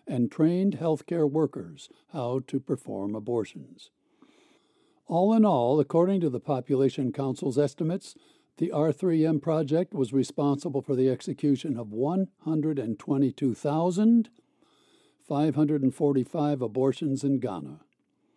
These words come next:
However, throughout the life of the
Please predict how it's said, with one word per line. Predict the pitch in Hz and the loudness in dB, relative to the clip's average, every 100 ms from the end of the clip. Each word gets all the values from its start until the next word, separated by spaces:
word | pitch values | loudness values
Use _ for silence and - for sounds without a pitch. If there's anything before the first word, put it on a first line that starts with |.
| _ _ _ _ _ - | _ _ _ _ _ -4
However, | 185 180 202 117 76 - | 2 4 4 2 -4 -4
throughout | 151 147 147 147 | 0 2 2 0
the | 135 | 0
life | 135 143 135 | 2 0 0
of | 170 | -4
the | 123 | -6